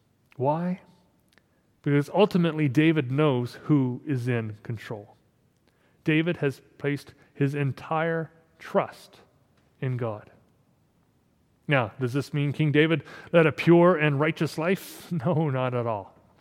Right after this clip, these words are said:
David succumbed to sin just like any other mortal. Jealousy, uh, anger, adultery, murder. Yet how is David described?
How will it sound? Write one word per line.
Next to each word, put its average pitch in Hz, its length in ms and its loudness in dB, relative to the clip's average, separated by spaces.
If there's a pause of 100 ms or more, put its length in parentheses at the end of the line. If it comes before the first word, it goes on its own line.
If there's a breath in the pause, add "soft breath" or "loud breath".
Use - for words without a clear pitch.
(1300 soft breath)
David 160 320 6
succumbed 170 540 0
to 139 100 -6
sin 147 440 -2
just 156 180 -6
like 151 220 0
any 180 360 0
other 143 280 2
mortal. 127 420 -4 (1300)
Jealousy, 147 560 0 (720 soft breath)
uh, 120 140 -16 (220)
anger, 156 560 2 (720 soft breath)
adultery, 143 600 -2
murder. 156 600 0 (1400 soft breath)
Yet 170 240 -2
how 175 400 0
is 139 220 -2
David 143 360 -2
described? 127 680 -10